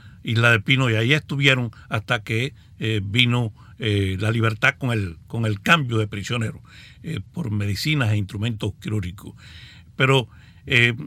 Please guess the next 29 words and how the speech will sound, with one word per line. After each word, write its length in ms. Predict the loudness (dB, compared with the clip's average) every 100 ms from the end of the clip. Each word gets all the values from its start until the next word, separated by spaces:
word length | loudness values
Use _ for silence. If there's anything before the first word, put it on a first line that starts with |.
| -10
en 160 | -2 2
estos 280 | 2 2 2
días, 200 | 2 2
sobre 240 | 0 0
todo 260 | 0 0 0
que 100 | -2
se, 360 | -2 -4 -6 -12 -12
se 160 | -10
cumple 320 | -4 -4 -4 -4
el 180 | -6 0
aniversario 680 | 0 2 0 2 0 0 -6 -14 -20 _
de 180 | -4 0
la 140 | 4 4
invasión 560 | 2 0 0 0 0 -8 -20 _
allá 420 | 0 4 4 4
a 60 | 2
Bahía 280 | 2 4 4
de 100 | 4
Cochino, 480 | 2 0 0 0 -4 _ -8
el 80 |
diecisiete 440 | -2 0 0 0 2
de 60 |
abril 240 | 2 2 0
de 80 | -2
mil 180 | -2
novecientos 540 | -2 -2 -2 -2 -4 -10 -14 -20 -10
sesenta 400 | -2 0 4 6
y 80 | 6
uno, 240 | 4 0